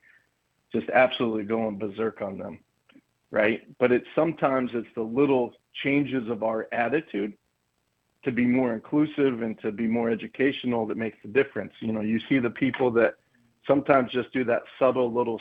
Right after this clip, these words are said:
slow down hand movement, and you see a massive behavior change with that, right, versus the waving of the arms. And I think that that, to me, is a great example of how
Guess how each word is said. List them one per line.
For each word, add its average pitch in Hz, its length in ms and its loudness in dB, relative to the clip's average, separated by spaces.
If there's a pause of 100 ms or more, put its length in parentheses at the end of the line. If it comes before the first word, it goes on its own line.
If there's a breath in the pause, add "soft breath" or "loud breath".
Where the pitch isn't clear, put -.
(140)
slow 120 260 -2
down 113 320 -4
hand 131 340 -2
movement, 107 520 -6 (840)
and 131 180 4
you 135 200 4
see 156 140 4
a 143 80 6
massive 131 460 0
behavior 120 440 0
change 110 340 -6
with 104 180 -8
that, 101 320 -4 (520)
right, 120 240 0
versus 120 480 0
the 117 80 2
waving 117 440 2
of 107 140 -4
the 107 140 -4
arms. 117 400 2
And 113 100 -2
I 110 80 -2
think 143 280 -2
that 117 160 -4
that, 120 300 2
to 117 60 -10
me, 123 180 4
is 123 160 2
a 113 60 -2
great 117 260 0
example 113 520 -2
of 104 100 -4
how 113 340 2